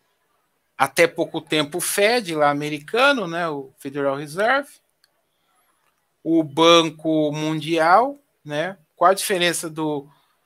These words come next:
do Federal Reserve pro Banco Mundial? O Federal Reserve, ele é mais concentrado na, no dinheiro que entra, né? Na, nos Estados Unidos. E o Banco Mundial, ele financia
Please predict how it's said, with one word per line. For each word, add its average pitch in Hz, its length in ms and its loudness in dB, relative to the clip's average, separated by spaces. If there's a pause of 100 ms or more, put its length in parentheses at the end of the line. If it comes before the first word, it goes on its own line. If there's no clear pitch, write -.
(180)
do 143 340 -4
Federal 147 420 0
Reserve 147 500 -2
pro 180 180 -14
Banco 156 340 -6
Mundial? 147 480 -6
O 123 60 -8
Federal 165 360 0
Reserve, 180 400 0
ele 220 120 0
é 220 40 -2
mais 220 240 -2
concentrado 196 1120 -2 (640)
na, 160 1120 0
no 151 160 -8
dinheiro 160 460 -4
que 180 320 -6
entra, 151 460 -4
né? 156 260 -10 (1080)
Na, 123 1120 -4 (640)
nos 123 140 -14
Estados 147 300 2
Unidos. 147 360 -4
E 135 60 -8
o 143 60 -6
Banco 165 340 -4
Mundial, 190 420 2
ele 226 160 -2
financia 233 960 -2